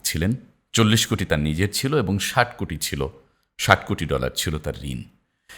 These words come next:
এবং এই ঋণ পরিশোধ করতে গিয়ে প্রচুর পরিমাণ শরীর এবং মনে চাপ নিতেন, প্রচুর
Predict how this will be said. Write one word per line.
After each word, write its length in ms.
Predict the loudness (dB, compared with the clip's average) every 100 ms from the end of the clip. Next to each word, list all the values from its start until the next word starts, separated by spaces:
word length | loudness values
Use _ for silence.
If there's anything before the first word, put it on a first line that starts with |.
| 0
এবং 300 | 6 6 6 6
এই 300 | 6 8 6
ঋণ 120 | 6
পরিশোধ 400 | 4 0 -2 -4
করতে 300 | -8 -8 -8
গিয়ে 240 | -6 -6 -8 -6
প্রচুর 360 | -4 -2 -4 0
পরিমাণ 340 | 0 2 2
শরীর 340 | 0 0 0 2
এবং 240 | 2 0
মনে 220 | 0 0
চাপ 340 | 2 2 2 -2
নিতেন, 320 | -4 -2 -2 -4 -18 _
প্রচুর 340 | 0 2 2